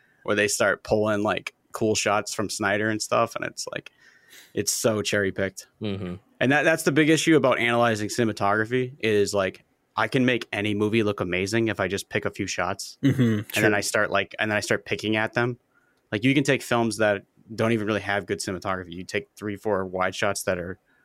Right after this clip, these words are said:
Speaker 1: well made, and you just talk about that the whole time, and it's, it kinda paints a wrong narrative.
Speaker 3: Oh, cool.
Speaker 2: Yeah,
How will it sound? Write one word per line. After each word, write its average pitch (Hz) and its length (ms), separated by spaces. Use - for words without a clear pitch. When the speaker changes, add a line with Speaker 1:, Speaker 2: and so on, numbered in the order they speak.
Speaker 1:
well 90 180
made, 90 420
and 98 100
you 95 100
just 95 220
talk 92 180
about 85 220
that 85 180
the 101 80
whole 101 120
time, 113 280
and 101 120
it's, - 300
it - 200
kinda 85 280
paints 90 260
a 87 80
wrong 90 280
narrative. 87 420
Speaker 3:
Oh, 107 100
cool. 101 100
Speaker 2:
Yeah, 117 380